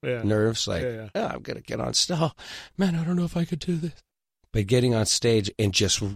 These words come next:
Speaker 2: going through the, going through the lyrics over and over and over all day. And then they put me down on the fifty-yard line. And, uh, and then they hold me there.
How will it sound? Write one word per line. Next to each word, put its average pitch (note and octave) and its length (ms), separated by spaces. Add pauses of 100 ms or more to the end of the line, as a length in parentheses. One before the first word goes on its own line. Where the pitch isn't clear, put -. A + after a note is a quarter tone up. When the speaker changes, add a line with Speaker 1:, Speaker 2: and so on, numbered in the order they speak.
(140)
Speaker 2:
going G#2 300
through F2+ 520
the, F2+ 280 (140)
going F#2+ 220
through G2 240
the E2+ 280
lyrics F#2+ 420 (100)
over G2 360 (100)
and F#2 240
over F#2 400 (100)
and F#2 220
over F#2+ 460 (500)
all A2 200
day. G2 300 (160)
And A2 160
then G#2+ 100
they G2 100
put - 180
me B2 100
down G#2+ 180
on G2+ 60
the F2+ 60
fifty-yard G2+ 600
line. F2+ 340 (1500)
And, G2 340
uh, F2 520 (400)
and F#2+ 180
then F#2+ 200
they F2 160 (320)
hold B2 280
me A2+ 160
there. G2+ 420